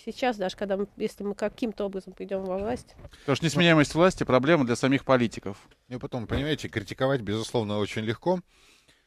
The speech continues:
Speaker 3: Кто не согласен с моими сегодняшними гостями, там, с другими кандидатами в Координационный совет российской оппозиции, надо было самим выдвигаться.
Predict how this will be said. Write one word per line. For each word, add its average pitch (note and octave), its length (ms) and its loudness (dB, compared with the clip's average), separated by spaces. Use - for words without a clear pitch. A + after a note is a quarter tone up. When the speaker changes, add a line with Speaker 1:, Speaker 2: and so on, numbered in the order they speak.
Speaker 3:
Кто C#3 120 2
не B2 80 2
согласен B2 480 4
с - 120 -6
моими A#2+ 240 -2
сегодняшними B2+ 560 -4
гостями, G#2+ 400 0
там, D#2+ 240 -16
с - 40 -20
другими A#2+ 360 -4
кандидатами A2+ 680 -2
в - 60 -12
Координационный G2+ 520 -10
совет A2 280 -10
российской G2+ 400 -12
оппозиции, F#2+ 420 -4
надо A#2+ 160 -4
было C#3+ 140 -4
самим D#3 320 -6
выдвигаться. B2 560 -2